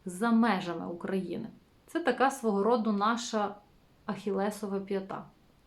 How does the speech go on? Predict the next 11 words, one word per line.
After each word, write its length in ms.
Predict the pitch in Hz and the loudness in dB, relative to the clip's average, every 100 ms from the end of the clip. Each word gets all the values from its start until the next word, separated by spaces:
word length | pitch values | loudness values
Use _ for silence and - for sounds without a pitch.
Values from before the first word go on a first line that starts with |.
| - - - - - - - - | -20 -20 -20 -20 -20 -20 -14 -2
І... 340 | 208 208 202 - - _ _ _ _ - | 2 2 2 -2 -10 _ _ _ _ -2
Цього 240 | 320 277 | 0 2
стилю 360 | 254 - 349 277 | 0 0 0 2
нам 220 | 233 220 | 4 2
треба 300 | 247 254 240 | 2 2 2
позбутися 840 | 240 233 202 190 185 185 165 - | 0 0 0 -2 -2 -2 -6 -4
раз 300 | 180 220 254 | 2 2 2
і 40 | 262 | 2
назавжди, 640 | 247 226 226 202 170 165 - - _ - | 2 2 0 -2 0 -2 -4 -20 _ -6
викинути 720 | 165 220 202 208 202 196 208 | 0 0 2 -2 -4 -6 -4
його 380 | 214 220 240 | -4 -2 -4